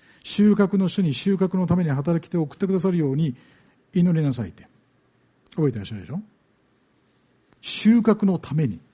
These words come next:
働き手が少ないって言うんです。集めるためにですよ。ね。ですから、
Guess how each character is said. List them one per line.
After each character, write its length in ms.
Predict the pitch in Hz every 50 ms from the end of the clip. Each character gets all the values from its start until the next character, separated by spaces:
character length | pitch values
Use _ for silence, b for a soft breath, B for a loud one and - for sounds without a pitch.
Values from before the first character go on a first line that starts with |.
| _ _ _ _ _ _ _ _ _ _ _ _
働 460 | - - - - 202 190 196 180 -
き 60 | -
手 120 | - 185
が 140 | 175 180 170
少 280 | 165 - - - - 220
な 140 | 202 196 151
い 20 |
っ 20 |
て 100 | 120 - -
言 80 | 87
う 20 | 76
ん 20 |
で 60 | -
す。 100 | - - _ _ _ _ _ _ _ _ _ _ _ _ _ _ _ _ _ _ _ _ _ _ _ _ _ _ _ _ _ _ _ _ _ - 160 165 -
集 100 | - 247
め 120 | 277 269
る 100 | 208 151
た 80 | - 131
め 100 | 113 110
に 80 | 90
で 100 | 80 80
す 100 | - -
よ。 80 | 90 90 _ _ _ _ _ _ _ _ _ _ _ _ _ _ _ _ _ _ _ _ _ _ _ _ _ _ _ _ _ _ _ _ _ _ _ _ _ _ _ _ _ _ _ -
ね。 100 | - - _ _ _ _ _ _ _ _ _ _ _ _ _ _ _ _ _ _ _ _ _ _ _ -
で 120 | 220 202
す 60 | -
か 100 | - 165
ら、 320 | 160 175 170 147 123 101